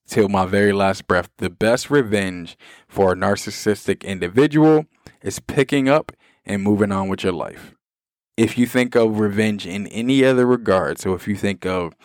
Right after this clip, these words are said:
getting revenge on them would be slashing their tires or breaking out windows or getting into a physical altercation with them, you're absolutely wrong. Narcissists feed off of all of those kind of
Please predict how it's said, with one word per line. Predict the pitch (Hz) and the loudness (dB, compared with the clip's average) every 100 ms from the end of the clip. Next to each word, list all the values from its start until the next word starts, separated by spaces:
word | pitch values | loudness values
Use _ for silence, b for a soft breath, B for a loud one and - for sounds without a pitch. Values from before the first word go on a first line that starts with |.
| b b b b _ | b b b b _
getting | - 123 117 | 2 2 4
revenge | 113 110 110 107 | 4 4 2 0
on | 104 | -2
them | 104 101 | -2 -4
would | 92 | -6
be | 90 87 | -6 -8
slashing | - 120 127 123 131 | -6 0 2 2 0
their | 120 113 | 0 -2
tires | - 98 90 85 82 82 | -2 -2 -2 -2 -6 -10
or | 78 78 - | -12 -8 -2
breaking | 127 120 123 | 0 0 2
out | 117 107 | 4 4
windows | 98 95 90 90 87 87 | 0 -8 -6 -6 -6 -8
or | - 85 82 B B - | -8 -8 -10 B B -2
getting | 151 139 | 0 2
into | 131 120 127 | 0 0 2
a | 113 | 2
physical | - 110 107 110 | 2 0 2 2
altercation | 95 110 113 98 98 92 92 | 2 2 0 -2 -2 -2 -6
with | 85 | -6
them, | 87 85 76 _ - | -6 -8 -10 _ -6
you're | 101 95 | -2 0
absolutely | 110 120 - 120 113 107 | 2 2 2 2 4 2
wrong. | 90 71 64 _ _ _ _ _ _ _ _ _ _ _ - | 0 -4 -10 _ _ _ _ _ _ _ _ _ _ _ -2
Narcissists | 120 127 113 110 107 - | 0 2 -2 -4 -6 -6
feed | - 127 127 | -2 2 4
off | 113 110 123 | 4 4 4
of | 101 | 2
all | 98 110 107 | 4 4 4
of | 101 | 2
those | 104 104 101 | 2 2 0
kind | - | -4
of | 104 | -4